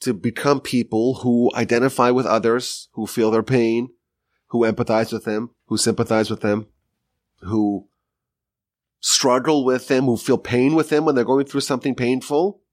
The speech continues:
who delight with them when they're going through something joyous. That's a good thing. That's maybe one central component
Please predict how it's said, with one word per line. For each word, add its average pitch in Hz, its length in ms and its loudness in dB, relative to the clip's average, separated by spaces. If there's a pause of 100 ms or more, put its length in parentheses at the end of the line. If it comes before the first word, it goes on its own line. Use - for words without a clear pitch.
(760)
who 147 420 0 (500)
delight 147 380 2
with 202 160 0
them 196 240 4
when 190 100 2
they're 151 100 4
going 156 200 2
through 170 100 -2
something 160 300 0
joyous. 139 680 -2 (800)
That's 196 300 2
a 240 40 2
good 320 220 2
thing. 202 400 2 (1200)
That's 151 200 -2
maybe 165 600 2 (120)
one 147 600 0 (300)
central 156 460 0
component 147 580 0